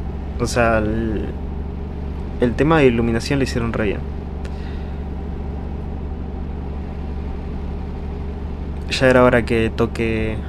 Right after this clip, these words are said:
un Eurotrack con buena iluminación y que no sea tan, tan obsoleta del año <laughs> dos mil doce, desde la primera vez que salió.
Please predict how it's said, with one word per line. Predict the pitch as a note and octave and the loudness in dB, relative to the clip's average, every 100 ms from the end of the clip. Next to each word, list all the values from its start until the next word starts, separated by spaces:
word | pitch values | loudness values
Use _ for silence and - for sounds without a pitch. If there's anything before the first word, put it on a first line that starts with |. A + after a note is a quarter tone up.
| - - - | -6 -6 -2
un | C3 A#2+ | 2 4
Eurotrack | A#2 A2+ - A2+ A2+ - - - - - | 2 2 2 2 2 -2 -6 -6 -6 -6
con | - A#2+ A2 | -2 0 2
buena | A#2+ A#2 A2+ | 2 4 2
iluminación | G#2+ A2 A2+ A2 - A2+ | 0 0 0 0 0 0
y | A2 | 0
que | - | 0
no | A2 A2 | 0 -2
sea | - A2+ | 0 0
tan, | A2+ B2 - - - - - - - - - - - | 2 2 -2 -6 -6 -6 -6 -6 -6 -6 -6 -6 4
tan | C3 B2+ - | 4 6 2
obsoleta | B2+ - A#2+ B2+ B2+ | 0 2 4 6 6
del | A#2+ A#2 | 4 4
año | A#2+ A#2+ A#2+ A2+ A2+ A2+ | 2 2 0 0 -2 -4
<laughs> | - | -2
dos | B2+ A2+ | 0 2
mil | B2+ B2 | 4 4
doce, | B2+ B2+ - - - - - - - - - - - - B2+ | 2 2 -2 -2 -6 -6 -6 -6 -6 -6 -6 -6 -6 -6 -4
desde | B2 | 0
la | A#2 | 0
primera | G#2+ C3 B2 | 0 0 4
vez | B2+ | 4
que | A#2+ | 2
salió. | A#2 A2 B2 | -2 -2 -2